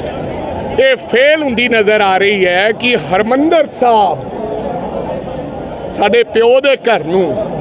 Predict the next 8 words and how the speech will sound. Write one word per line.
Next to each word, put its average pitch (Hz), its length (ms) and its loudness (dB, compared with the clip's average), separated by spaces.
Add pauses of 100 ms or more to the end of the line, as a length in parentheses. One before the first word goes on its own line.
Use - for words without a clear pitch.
(800)
ਇਸ 233 220 2
ਤਰ੍ਹਾਂ 220 280 2
ਦੀ 220 120 -2 (120)
ਧਮਕੀ 202 360 -2
ਤੇ 214 300 2
ਈਮੇਲਜ਼ 214 520 2
ਆ 185 120 2
ਰਹੀਆਂ। 170 300 -2